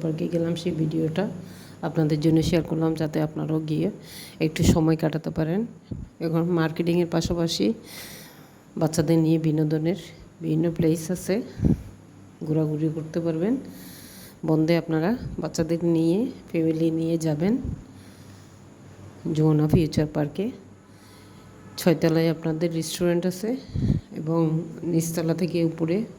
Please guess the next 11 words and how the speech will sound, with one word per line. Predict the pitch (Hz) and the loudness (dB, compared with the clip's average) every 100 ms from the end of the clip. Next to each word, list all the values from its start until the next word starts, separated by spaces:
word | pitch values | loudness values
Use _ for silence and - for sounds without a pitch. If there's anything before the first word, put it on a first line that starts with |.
| - | -10
পর্যন্ত | 165 156 156 151 - | -6 0 0 0 -2
সব | 165 156 - - - - - - - | -4 -6 -10 -16 -16 -18 -18 -16 0
শপিং | 170 156 165 165 165 160 | 2 4 4 6 4 0
এবং | 160 160 | -2 0
বাচ্চাদের | 156 156 156 160 165 | -2 -2 -2 0 0
জন্য | 165 185 240 - - - - - - - - - - - - | 0 -2 -4 -8 -18 -20 -20 -20 -20 -20 -20 -20 -20 -20 -12
খেলাধুলারও | - 160 160 156 160 160 170 190 - - - - - - - - 180 | 0 2 4 2 2 2 2 0 -2 -4 -4 -8 -18 -20 -20 -14 -4
বিভিন্ন | 156 156 151 160 160 160 156 160 | 0 0 2 0 -2 -6 -10 -10
অপশান | 185 - - 170 165 | -10 -8 -4 -2 -2
আছে, | 156 214 262 - - - - - - - - - - - - - - | -2 -6 -6 -12 -20 -20 -20 -20 -20 -20 -20 -20 -20 -20 -20 -20 -10
প্লেস | 165 165 170 | 2 6 6